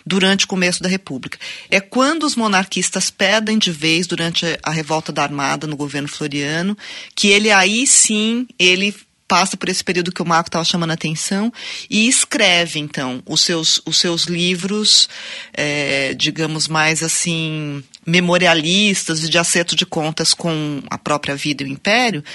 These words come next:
mas que são também interpretações do império que ele quer legar à República, né? Então, essa ideia de construir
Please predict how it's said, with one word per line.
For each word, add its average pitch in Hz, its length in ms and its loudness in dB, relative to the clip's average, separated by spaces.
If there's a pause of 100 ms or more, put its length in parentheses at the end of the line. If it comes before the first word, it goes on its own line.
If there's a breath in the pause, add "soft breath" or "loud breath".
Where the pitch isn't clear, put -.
(200 loud breath)
mas 226 240 4
que 269 100 -2
são 294 260 2
também 277 360 0
interpretações 294 1040 2
do 330 80 -2
império 185 760 2
que - 180 0
ele 247 160 2
quer 247 420 2 (380)
legar 208 440 4
à - 20 2
República, 208 760 -2 (280 loud breath)
né? 185 200 -4 (280 loud breath)
Então, 185 240 4
essa 202 240 4
ideia 190 280 6
de 180 120 2
construir 190 580 2